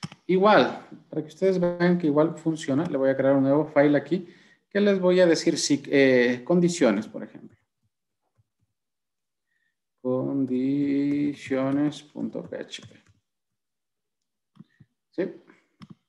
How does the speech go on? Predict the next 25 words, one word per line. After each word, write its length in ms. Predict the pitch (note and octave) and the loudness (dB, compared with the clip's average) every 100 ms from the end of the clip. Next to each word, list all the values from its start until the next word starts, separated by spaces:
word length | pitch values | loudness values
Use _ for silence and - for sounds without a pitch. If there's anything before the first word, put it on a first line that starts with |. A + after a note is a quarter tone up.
| _ _ _ _ _ _ _ _ _ _ _ _ _ _ - | _ _ _ _ _ _ _ _ _ _ _ _ _ _ -10
Entonces, 400 | A2 G#2+ G#2+ G#2 | -8 -2 -2 0
igual, 440 | A2+ A2 - - | 2 0 -2 -4
para 200 | G2+ F#2 | -2 0
ver 300 | G2+ A2+ C#3 | 0 0 -2
qué 140 | D#3 | -2
es 120 | D#3+ F3 | -4 -2
un 100 | F3 | -2
archivo 480 | E3+ F3 E3+ F3 F3 | -2 0 0 0 0
P 100 | F3 | 0
H 240 | F3 F#3+ | 0 -2
P, 320 | F3+ F#3+ - - _ _ _ _ _ - | -2 -2 -4 -18 _ _ _ _ _ -6
yo 180 | A2+ | -2
abro 640 | A#2 A2+ A#2+ C3+ G#3 - - - _ _ _ _ _ - _ _ _ _ | 2 4 4 2 0 -2 -18 -20 _ _ _ _ _ -20 _ _ _ _
y 60 | |
cierro, 420 | - - G3+ B2 B2+ | -10 0 0 2 0
¿no? 220 | F3+ - - _ _ _ _ _ | -2 -4 -12 _ _ _ _ _
Entonces, 260 | _ A2+ - | _ -18 -4
todo 240 | E3+ F#3+ | 0 0
lo 160 | F#3 F3+ | 0 -4
que 100 | E3+ | -6
esté 200 | - F3 | -4 -2
acá 140 | F3 | 0
adentro 380 | D#3+ D#3 D#3+ E3+ | 0 -2 -2 -2
va 100 | D3 | -4
a 180 | - | -6